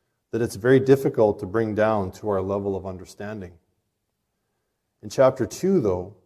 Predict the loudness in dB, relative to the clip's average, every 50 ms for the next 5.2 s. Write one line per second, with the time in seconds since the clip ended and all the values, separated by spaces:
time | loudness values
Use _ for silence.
0 | _ _ _ _ _ 2 4 4 4 4 2 2 2 2 0 0 -2 -6 -8 -4
1 | -2 0 0 0 0 0 -2 -4 -6 -6 -8 -12 -12 -12 -10 -10 -10 -12 -12 -14
2 | -14 -14 -12 -14 -14 -14 -16 -12 -6 -2 0 0 0 -2 -4 -10 -20 -18 -14 -8
3 | -4 0 2 4 4 6 4 4 2 0 0 -2 -4 -4 -8 -12 -14 -14 -16 -16
4 | -18 _ _ _ _ _ _ _ _ _ -10 -8 -6 -4 -4 -4 -6 -8 -8 -10
5 | -10 -12 -12